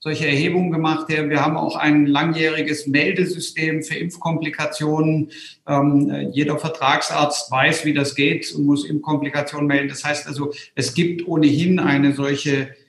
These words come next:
ähm, ein solches Monitoring. Und das wird hier jetzt nochmal wegen des neuen Impfstoffs, ähm, sehr verstärkt, sehr intensiviert.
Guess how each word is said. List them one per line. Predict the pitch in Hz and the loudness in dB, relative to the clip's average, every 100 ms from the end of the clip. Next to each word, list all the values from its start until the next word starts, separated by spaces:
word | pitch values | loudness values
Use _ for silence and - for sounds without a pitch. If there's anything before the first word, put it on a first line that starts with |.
| _ - | _ -8
ähm, | 135 135 135 131 127 - | -2 2 2 2 -2 -6
ein | 135 127 123 | -4 -2 -2
solches | 120 117 - | -2 -4 -2
Monitoring. | 135 139 175 160 - 139 120 135 143 | 2 4 6 6 4 0 -2 0 0
Und | 135 | 0
das | 139 - | -2 -4
wird | 147 | -4
hier | - 160 | 0 2
jetzt | 160 160 - | 2 0 -2
nochmal | 156 156 147 143 | -2 0 -2 0
wegen | 139 | -2
des | 131 - | -4 -4
neuen | 127 143 160 160 | 0 4 4 4
Impfstoffs, | 165 151 - 143 143 - - | 0 -4 -2 -2 -4 -6 -8
ähm, | 135 135 135 | -4 0 2
sehr | 131 139 143 | 2 2 2
verstärkt, | 139 120 127 139 151 - | 0 -4 -2 -2 -2 0
sehr | 139 139 | 2 2
intensiviert. | 151 139 135 123 120 131 151 - | 2 0 0 -2 -2 0 0 -2